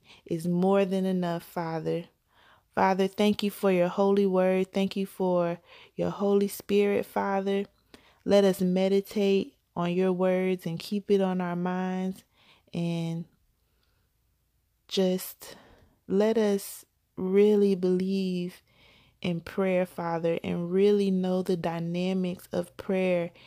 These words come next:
and how it can totally shift our mindset and our circumstances.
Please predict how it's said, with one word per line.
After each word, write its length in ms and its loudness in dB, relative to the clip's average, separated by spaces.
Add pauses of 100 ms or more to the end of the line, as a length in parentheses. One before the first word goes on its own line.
(240)
and 180 -4
how 380 -4
it 180 -2
can 240 -6
totally 720 0
shift 800 -2 (360)
our 140 0
mindset 840 -2
and 160 -4
our 140 -8
circumstances. 1300 -8